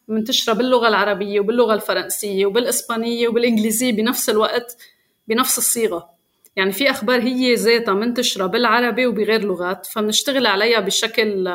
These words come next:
منتعاون عليها. أوقات في فيديوهات باللغة العربية تستخدم باللغة ال-، بلغات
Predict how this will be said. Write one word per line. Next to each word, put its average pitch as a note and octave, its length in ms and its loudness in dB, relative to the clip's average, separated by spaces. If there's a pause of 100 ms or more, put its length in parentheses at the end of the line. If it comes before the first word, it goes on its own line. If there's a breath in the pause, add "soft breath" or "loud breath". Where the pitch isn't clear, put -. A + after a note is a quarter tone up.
(160)
منتعاون G3+ 600 0 (280)
عليها. F#3+ 360 -2 (640 soft breath)
أوقات A#3+ 260 2
في - 160 -8
فيديوهات B3 500 4
باللغة A#3 280 2
العربية A3 500 2
تستخدم A3 680 -2
باللغة A3 400 2
ال-، G3 520 -2
بلغات G3+ 440 0